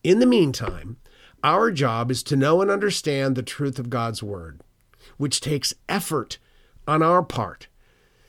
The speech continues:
We need to, quote, be diligent to show yourself approved to God, a worker who does not need to be ashamed, rightly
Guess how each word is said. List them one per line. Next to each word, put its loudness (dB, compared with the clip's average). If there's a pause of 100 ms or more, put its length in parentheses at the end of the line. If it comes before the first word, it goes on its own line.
(140)
We 4
need 4
to, 2
quote, 2 (420)
be 2
diligent 2 (260)
to -2
show 4
yourself 2
approved -2 (460)
to -4
God, 0
a 2
worker 2 (220)
who 2
does 0
not 0
need -2
to -6
be 2
ashamed, 0 (300)
rightly 0